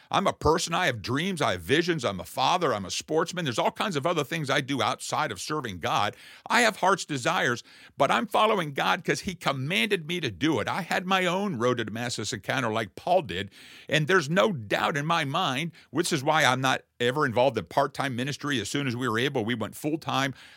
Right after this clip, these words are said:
I know who I serve. I know what he called me to do, and there's no question, and that's one of the most powerful motivations in my life. I tasted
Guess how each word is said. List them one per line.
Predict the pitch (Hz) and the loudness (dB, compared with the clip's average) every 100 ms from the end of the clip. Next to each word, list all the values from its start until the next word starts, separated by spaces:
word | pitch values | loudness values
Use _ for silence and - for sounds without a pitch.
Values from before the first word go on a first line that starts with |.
| _ | _
I | 113 135 156 | 0 2 2
know | 131 147 | 2 2
who | 131 151 139 | 4 4 4
I | 107 | 2
serve. | - 131 147 160 | 0 0 2 0
I | 104 117 | 0 0
know | 120 147 | 0 0
what | 113 | 0
he | 123 | -4
called | 92 135 143 | -2 0 0
me | 127 127 | 0 -4
to | 98 | -4
do, | 82 139 170 170 - - | -2 0 0 -2 -18 -10
and | 135 127 | -4 -2
there's | 110 92 | -2 -2
no | 123 151 | 2 2
question, | - - 151 151 - | 2 -2 0 0 -2
and | 104 | -4
that's | 123 - | -4 -4
one | 143 | -4
of | 135 | -2
the | |
most | 113 - - - | -2 -4 -10 -8
powerful | - 165 175 - 165 | 0 2 2 2 0
motivations | 131 156 147 123 143 - 135 110 - | 2 0 0 -2 -4 -6 -8 -10 -12
in | 143 151 156 - _ | -10 -6 -8 -10 _
my | 85 90 120 135 135 131 - - - | -10 -4 0 2 2 0 -4 -20 -10
life. | 92 123 98 - _ | -2 0 -2 -6 _
I | 123 139 151 - | 0 0 -2 -8
tasted | - 156 180 - 156 | -4 -2 -2 -4 -8